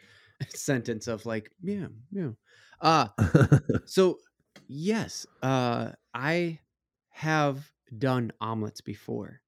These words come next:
Speaker 1: but I put
Speaker 2: Okay.
Speaker 1: in time on omelets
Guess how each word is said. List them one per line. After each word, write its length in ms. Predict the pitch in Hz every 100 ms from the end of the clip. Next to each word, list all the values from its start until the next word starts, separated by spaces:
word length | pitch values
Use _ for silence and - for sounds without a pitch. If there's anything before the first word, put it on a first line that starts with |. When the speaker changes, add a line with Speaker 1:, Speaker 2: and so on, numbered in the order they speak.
| _ _ _ _ _
Speaker 1:
but 100 | 123
I 80 | 117
put 260 | 104 117 143
Speaker 2:
Okay. 0 |
Speaker 1:
in 180 | 117 104
time 600 | - 131 131 107 104 - _ _ _ _ _ _ -
on 300 | 113 107 107
omelets 640 | 107 107 104 95 - -